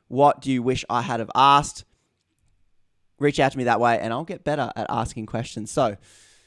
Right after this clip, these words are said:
with that out of the way, let's get started to the starting point, which is always the clickbait, which hopefully misunderstands or misrepresents the idea in some way. This week, the clickbait,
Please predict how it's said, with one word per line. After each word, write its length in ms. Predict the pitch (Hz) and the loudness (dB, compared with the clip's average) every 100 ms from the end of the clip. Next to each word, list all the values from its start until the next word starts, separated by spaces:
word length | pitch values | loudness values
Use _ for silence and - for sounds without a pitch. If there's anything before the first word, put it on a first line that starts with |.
| _ - | _ -18
with 140 | - 147 | -6 2
that 160 | 208 | 6
out 140 | 240 185 | 8 6
of 40 | |
the 80 | 139 | 6
way, 300 | 117 131 214 _ | 6 4 2 _
let's 200 | 156 185 | 2 2
get 160 | 202 - | 0 -4
started 480 | - 123 113 120 - _ - | 0 2 2 -2 -8 _ 2
to 140 | 180 | 2
the 140 | 170 | 4
starting 400 | 165 185 190 220 | 2 6 6 6
point, 340 | 180 127 120 - | 0 -4 -4 -4
which 180 | 151 160 | -6 -2
is 80 | 165 | 4
always 280 | 190 233 190 | 6 6 4
the 80 | |
clickbait, 520 | 165 151 - 110 123 - _ _ _ _ | 0 -2 0 2 2 -2 _ _ _ _
which 260 | 131 160 - | 0 0 4
hopefully 420 | 190 233 214 196 | 4 4 2 0
misunderstands 800 | 175 202 208 202 180 180 170 156 | 0 0 0 -2 -2 0 2 2
or 80 | 151 | 0
misrepresents 600 | 165 175 156 143 151 147 | 0 0 -2 0 -2 0
the 160 | 151 | 2
idea 440 | 143 139 147 147 147 | 4 2 0 -4 -4
in 260 | 143 139 | -4 -6
some 380 | 135 - 160 175 | -6 -2 0 0
way. 260 | 123 110 123 | 0 -2 -2
This 260 | 220 - | -2 0
week, 220 | 208 226 | 2 2
the 80 | 202 | 0
clickbait, 540 | - 262 - 160 220 | -4 -4 2 4 6